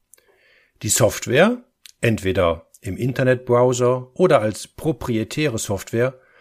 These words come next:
bildet die Schachstellung in der Regel in einem zweidimensionalen Diagramm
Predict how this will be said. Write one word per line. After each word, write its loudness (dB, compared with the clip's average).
bildet 2
die -4
Schachstellung 0
in -4
der 0
Regel 2
in -4
einem -2
zweidimensionalen 0
Diagramm 0